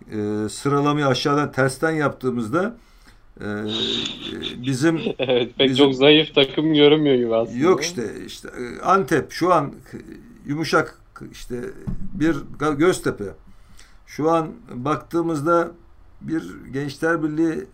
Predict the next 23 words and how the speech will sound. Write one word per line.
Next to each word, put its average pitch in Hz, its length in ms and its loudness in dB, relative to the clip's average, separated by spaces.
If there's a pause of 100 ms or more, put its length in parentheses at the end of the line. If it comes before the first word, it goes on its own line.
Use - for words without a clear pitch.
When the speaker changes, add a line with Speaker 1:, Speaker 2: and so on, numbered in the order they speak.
(840)
Speaker 1:
soru 160 300 -2
işareti 131 440 0
olan 113 240 -4
takımlardan. 104 640 -8
Hani 117 300 -4 (340)
lige 117 240 -4
yeni 131 320 -2
çıktı. - 520 -4 (440)
E, 101 40 -8
Speaker 2:
Evet. 110 680 -2
Speaker 1:
bu 131 160 -2
ligde 135 480 0 (500)
ne 120 180 -2
kadar, 135 300 4
e, 113 920 -4
başarılı 127 500 0
olur, 135 380 0 (220)
e, - 20 -8
o, 127 400 -4 (220)
o 127 160 -2
bence 131 340 -2
birazcık, 127 460 -2 (460)
e, 110 320 -4